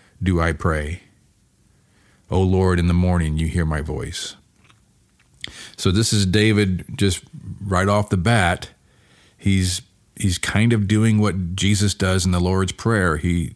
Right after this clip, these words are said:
starts off focusing on who God is, and he's focusing on his need for God. He's coming before the I Am, and he's asking God to hear his prayer.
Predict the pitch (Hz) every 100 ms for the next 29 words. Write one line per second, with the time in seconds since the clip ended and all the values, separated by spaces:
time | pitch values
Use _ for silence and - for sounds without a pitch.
0 | - - - 98 98 110 101 - 98 92
1 | 95 95 90 87 85 101 95 87 82 78
2 | 60 - - 90 82 - 95 95 92 95
3 | 92 87 85 92 82 87 98 87 98 87
4 | 82 80 80 90 80 - 95 98 90 85
5 | 95 90 87 85 82 82 80 78 64 113
6 | - _ _ _ _ _ _ - - -
7 | 92 87 82 82 90 87 80 - _ _
8 | - 92 101 - 101 95 85 85 82 82
9 | 90 87 85 - 82 73 82